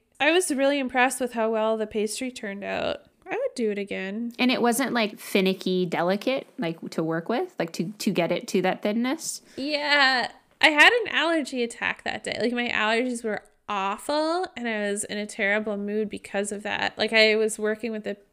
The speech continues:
Speaker 1: pastry, and then I'd have to go, like, sneeze eighteen times,
Speaker 2: Mm-hmm.
Speaker 1: blow my nose, wash my hands, <laughs> come back to the pastry. And so if I was working on a particular area of the pastry,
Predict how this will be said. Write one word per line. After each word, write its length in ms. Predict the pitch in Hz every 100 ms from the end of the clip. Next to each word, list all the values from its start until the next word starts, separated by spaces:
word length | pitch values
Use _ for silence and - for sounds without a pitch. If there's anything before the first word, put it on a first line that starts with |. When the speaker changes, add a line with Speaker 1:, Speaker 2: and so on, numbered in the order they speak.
| -
Speaker 1:
pastry, 480 | 220 214 214 208 196
and 120 | 196
then 120 | 190
I'd 100 | 190
have 140 | 208 202
to 120 | 214
go, 340 | 208 190 185 185
like, 180 | 170
sneeze 600 | - - 208 202 208 208 -
eighteen 460 | 202 208 - 226 220
times, 720 | - 214 208 202 214 220 - - -
Speaker 2:
Mm-hmm. 420 | 180 175 170 165
Speaker 1:
blow 200 | 196 196
my 200 | 202 202
nose, 460 | 190 190 190 202 -
wash 340 | 185 190 -
my 140 | 196
hands, 400 | 196 175 180 -
<laughs> 20 | -
come 180 | - - - -
back 120 | -
to 140 | - -
the 260 | - - -
pastry. 480 | 381 - - 403 453 466 - - - - - - -
And 220 | 269 262
so 260 | 302 254 254
if 240 | 233 262
I 80 | 254
was 160 | 262
working 340 | 262 262 269 294
on 120 | 285
a 40 |
particular 380 | 285 - 254 233
area 420 | 208 214 214 214
of 60 | 208
the 100 | 196
pastry, 580 | - 214 214 - 175